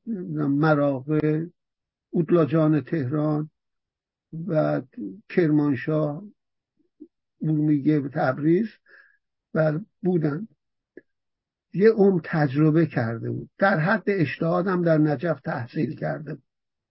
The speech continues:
که برگشته بود، زم-، محمد علی شاه رفته بود، احمد شاه برگشت. <clears throat> اومده بودن تبریز، دایی بزرگم آقای میرزا جواد سلطان قرایی برای دیدنشون اومده بود.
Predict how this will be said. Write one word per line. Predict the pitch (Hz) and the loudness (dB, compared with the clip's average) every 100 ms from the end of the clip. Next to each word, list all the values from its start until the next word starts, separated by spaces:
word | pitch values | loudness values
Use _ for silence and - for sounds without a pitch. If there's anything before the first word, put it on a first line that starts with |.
| _ - - _ _ | _ -20 -20 _ _
که | 160 | 0
برگشته | 175 170 160 156 - 165 | 2 2 2 0 0 -2
بود، | 147 | -2
زم-، | 160 160 220 | -2 -2 -2
محمد | 180 147 147 156 | 0 2 2 2
علی | 147 | 0
شاه | 123 175 | 0 -2
رفته | 175 143 - | 0 -2 0
بود، | 202 254 | 0 2
احمد | 160 160 156 | 2 2 0
شاه | 185 151 | -2 -2
برگشت. | 170 143 156 131 - _ _ _ _ _ _ - - - - | -2 -4 -6 -12 -16 _ _ _ _ _ _ -20 -20 -4 0
<clears throat> | 208 123 120 _ _ _ _ _ _ _ _ _ _ _ _ _ _ _ _ | 0 -2 -8 _ _ _ _ _ _ _ _ _ _ _ _ _ _ _ _
اومده | - 226 202 190 190 | 0 4 6 4 2
بودن | 175 160 160 151 165 - | 6 6 6 4 0 -4
تبریز، | 160 160 156 165 208 233 - 269 - 240 165 | -2 -2 0 0 2 0 -6 -18 -14 -8 0
دایی | 180 190 190 202 | 4 4 4 0
بزرگم | 147 156 143 160 156 151 | 2 0 0 -2 -2 -2
آقای | 139 147 143 | -4 -4 -2
میرزا | 135 135 135 | -4 -4 -6
جواد | 135 139 156 139 - | -2 0 0 -2 -6
سلطان | 156 120 160 143 | -8 -6 -4 -4
قرایی | 143 143 143 160 | -4 -4 -2 -2
برای | 196 170 185 | 0 0 0
دیدنشون | 170 165 170 160 123 139 | 0 -2 0 0 -2 -4
اومده | 127 123 127 | -4 -6 -8
بود. | 175 | -16